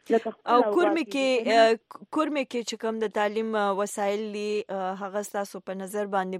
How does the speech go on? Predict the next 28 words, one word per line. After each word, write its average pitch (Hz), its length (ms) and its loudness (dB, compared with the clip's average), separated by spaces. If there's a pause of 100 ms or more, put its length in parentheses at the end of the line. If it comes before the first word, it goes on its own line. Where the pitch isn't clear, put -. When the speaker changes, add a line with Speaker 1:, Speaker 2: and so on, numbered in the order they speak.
Speaker 2:
پوره 208 220 -4
دي؟ 226 260 -8
لکه 214 280 -6
جنکۍ 190 440 -10
په 196 120 -6
اسانه، 202 480 -4
آه، 185 220 -6
کولی 196 360 -8
شي 190 200 -12
چې، 190 340 -6 (360)
آه، 185 520 4
آه، 185 220 0
سکولونو 202 500 -4
ته 202 160 -2
لاړې 202 300 0
شي 202 340 -6
او 185 160 0
خپل 185 240 -10
سبق 190 460 -6
او 190 80 -4
درسونه 190 480 -6
ولولي؟ 247 340 0 (1800)
Speaker 1:
نه، 240 300 6 (260)
لکه 226 220 2
کورمې 277 380 4
کې 226 80 0 (100)
خو 226 60 -2
اوس 247 180 -2